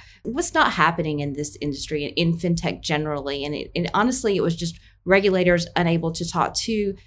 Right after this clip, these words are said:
the entrepreneurs, unable to, to understand where they were coming from and vice versa. And so I'm hopeful that I'm a little bit of a bridge there. Um, and that's, that's kind of my career goal anyway.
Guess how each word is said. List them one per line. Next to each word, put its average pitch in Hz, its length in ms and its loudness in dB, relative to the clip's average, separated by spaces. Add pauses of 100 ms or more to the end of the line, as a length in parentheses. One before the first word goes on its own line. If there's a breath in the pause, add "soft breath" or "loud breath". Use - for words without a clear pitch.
(120 loud breath)
the 190 80 2
entrepreneurs, 165 800 2
unable 175 320 2
to, 170 200 -4
to - 240 -4
understand 160 520 0
where 156 80 -2
they 165 120 0
were 165 100 0
coming 160 340 -2
from 151 180 0
and 147 140 -4
vice 143 200 -4
versa. 127 360 -4
And 151 120 -4
so 220 200 -4 (260 loud breath)
I'm 339 140 0
hopeful 311 360 4
that 196 140 2
I'm 175 120 4
a 165 80 2
little 156 260 0
bit 208 160 -4
of 196 100 -4
a 190 60 -4
bridge 175 600 -2
there. 190 400 0 (260 soft breath)
Um, 165 280 4
and 175 260 0
that's, - 280 -4 (100)
that's 175 180 -2
kind 180 140 -2
of 160 100 0
my 156 160 -4
career 139 300 -4
goal 127 260 -6
anyway. 160 380 -8